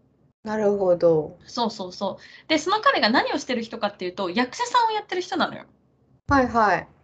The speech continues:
Speaker 2: そうそうそうそう。で、もともと多分役者を目指してて、で、それで多分ハリウッドに住んで、その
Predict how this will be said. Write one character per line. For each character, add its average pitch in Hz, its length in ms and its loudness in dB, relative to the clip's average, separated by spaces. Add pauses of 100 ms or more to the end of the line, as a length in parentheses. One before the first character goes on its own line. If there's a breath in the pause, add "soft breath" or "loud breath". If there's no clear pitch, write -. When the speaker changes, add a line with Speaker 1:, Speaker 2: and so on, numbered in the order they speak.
(300)
Speaker 2:
そ 262 160 -4
う 220 60 -4
そ 214 180 -8
う 185 40 -12
そ 185 200 -10
う 180 40 -10
そ - 280 -12 (280 loud breath)
う。 254 80 -4
で、 330 440 2
も 370 160 0
と - 140 2
も 554 60 2 (520)
と - 120 -14 (380)
多 381 180 0
分 214 480 -4 (460)
役 240 380 -8
者 277 240 -2
を 269 100 2
目 262 120 4
指 247 100 0 (160)
し - 160 -16
て 262 160 -4
て、 349 560 0
で、 214 100 -12
そ - 160 -8
れ 427 160 -4
で 440 320 0
多 - 80 2
分 220 180 0
ハ 403 160 2
リ 415 140 0
ウ 262 60 0
ッ - 120 -4
ド 202 140 -2
に 185 180 -8
住 269 240 -6
ん 190 300 -4
で、 285 420 0 (640 soft breath)
そ - 160 -8
の 196 640 -2